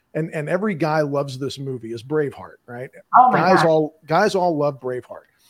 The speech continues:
Speaker 1: What do they love about that movie? What is it about that movie? And it is such
Speaker 2: Oh,
Speaker 1: a
Speaker 2: gosh.
Speaker 1: great example of authentic Christian heroism.
Speaker 2: Oh, my
Speaker 1: I
Speaker 2: gosh.
Speaker 1: know, I know there's some other stuff in the movie that's not that
Speaker 2: Sure.
Speaker 1: great, but, um,
Speaker 2: Well,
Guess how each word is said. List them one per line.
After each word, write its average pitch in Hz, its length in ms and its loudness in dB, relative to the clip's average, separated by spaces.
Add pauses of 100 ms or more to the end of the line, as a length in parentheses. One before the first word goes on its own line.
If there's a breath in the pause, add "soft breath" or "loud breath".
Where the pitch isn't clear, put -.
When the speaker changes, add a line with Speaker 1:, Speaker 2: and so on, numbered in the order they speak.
(220 soft breath)
Speaker 1:
What 151 200 -6
do 262 80 -4
they 240 160 -2
love 143 360 -4
about 123 280 -6
that - 140 -12
movie? 110 180 -18
What 196 240 -8
is 208 180 -6
it 180 80 -2
about 131 340 -10
that 131 160 -12
movie? 120 300 -12
And 160 100 -6
it 180 100 -4
is 175 100 -8
such 254 360 -10
Speaker 2:
Oh, 175 40 -8
Speaker 1:
a 170 60 -4
Speaker 2:
gosh. 160 100 -8
Speaker 1:
great 165 460 -4
example 139 720 -10 (120)
of 135 100 -12
authentic 180 800 -8
Christian 147 640 -12 (160)
heroism. 123 680 -4 (280 soft breath)
Speaker 2:
Oh, 185 60 -8
my - 20 -8
Speaker 1:
I 185 40 -8 (260)
Speaker 2:
gosh. - 20 4
Speaker 1:
know, 175 320 6
I 170 100 2
know 180 160 6
there's 170 220 4
some 156 500 -4
other 135 180 -6
stuff 131 280 -8
in 131 60 -10
the 123 60 -10
movie 123 200 -8
that's 120 180 -12
not 117 140 -16
that 143 80 -10
Speaker 2:
Sure. - 140 -4
Speaker 1:
great, - 120 -12 (240)
but, - 220 -2 (640)
um, 147 380 -4
Speaker 2:
Well, - 120 2